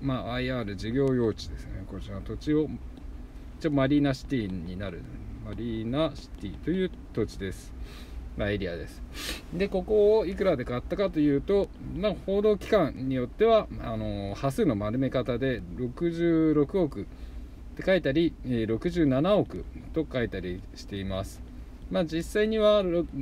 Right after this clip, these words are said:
なな、えー、七十六億何千万なんで、えー、まあ、えー、まあ、この辺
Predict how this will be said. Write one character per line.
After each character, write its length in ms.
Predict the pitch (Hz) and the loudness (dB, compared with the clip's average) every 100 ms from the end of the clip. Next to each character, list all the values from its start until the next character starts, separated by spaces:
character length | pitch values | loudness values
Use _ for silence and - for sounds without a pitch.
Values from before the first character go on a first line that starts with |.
| 131 143 | -8 -4
な 200 | 151 151 | 0 2
な、 180 | 160 156 | 0 -2
え 540 | 143 139 127 127 127 127 | 0 2 2 0 0 0
ー、 20 | |
七 300 | 131 156 170 | 0 2 2
十 240 | 151 127 | 2 0
六 260 | 120 123 202 | 0 0 0
億 180 | 180 120 | 0 0
何 240 | 120 127 | 0 0
千 240 | 123 131 127 | 0 0 2
万 300 | 135 107 87 | 2 0 -4
な 80 | 117 | -6
ん 140 | 95 78 | -8 -6
で、 260 | 98 101 - | -4 -4 -6
え 140 | 95 87 - - - - - - - - - - - | -10 -8 -10 -12 -12 -12 -12 -12 -12 -14 -14 -14 -6
ー、 40 | 131 | -2
ま 180 | 117 98 | -2 -2
あ、 20 | - - - | -8 -12 -10
え 880 | 113 104 101 101 95 101 98 95 - | -4 -2 -2 -2 -4 -4 -6 -8 -10
ー、 140 | - - - - 123 | -12 -12 -12 -8 -6
ま 100 | 113 | -4
あ、 40 | |
こ 160 | 113 110 | -4 -4
の 80 | |
辺 340 | 113 123 120 | -2 0 -2